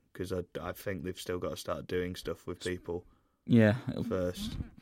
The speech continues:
Speaker 2: probably
Speaker 1: I
Speaker 2: be
Speaker 1: don't think
Speaker 2: SummerSlam,
Speaker 1: it, I
Speaker 2: won't it?
Speaker 1: don't think, yeah, I don't think it'll be till after SummerSlam. Well after SummerSlam. Heard a very,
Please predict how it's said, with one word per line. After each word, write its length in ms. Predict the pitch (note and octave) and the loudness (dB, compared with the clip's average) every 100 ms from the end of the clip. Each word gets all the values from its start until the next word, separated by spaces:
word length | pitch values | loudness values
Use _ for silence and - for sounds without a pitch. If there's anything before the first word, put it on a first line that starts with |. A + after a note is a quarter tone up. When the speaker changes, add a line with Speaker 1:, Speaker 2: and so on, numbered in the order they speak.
| - - | -20 -6
Speaker 2:
probably 320 | - B2+ B2 | 4 8 10
Speaker 1:
I 100 | G#2 | 10
Speaker 2:
be 40 | A2+ | 10
Speaker 1:
don't 240 | B2 A#2 | 12 12
think 40 | G2+ | 10
Speaker 2:
SummerSlam, 200 | A#2+ G2+ | 8 8
Speaker 1:
it, 40 | |
I 40 | |
Speaker 2:
won't 80 | G#2 | 8
it? 60 | G2+ | 6
Speaker 1:
don't 140 | G#2 F2 | 4 0
think, 160 | F#2 F#2 | -4 -2
yeah, 200 | F2 F2 | 0 2
I 60 | |
don't 220 | F2+ F#2+ F#2 | 2 0 -4
think 200 | F2+ - | -8 -6
it'll 140 | D#2+ | -4
be 100 | F2+ | -6
till 220 | - F2 | -6 -6
after 220 | F2 - | -6 -8
SummerSlam. 640 | - - F2 F2 - E2+ F2 _ _ - | -10 -8 -8 -8 -8 -8 -10 _ _ -6
Well 280 | F2+ F2 | -2 0
after 240 | F2 - - | -2 -6 -12
SummerSlam. 560 | - F2 F2 F2+ F2 F2+ _ _ _ _ _ - | -10 -10 -8 -8 -10 -12 _ _ _ _ _ 8
Heard 260 | D#3+ F3+ | 10 10
a 60 | A#2+ G#2 - | 8 0 4
very, 500 | D3 D#3+ C3 F#2+ | 8 10 10 8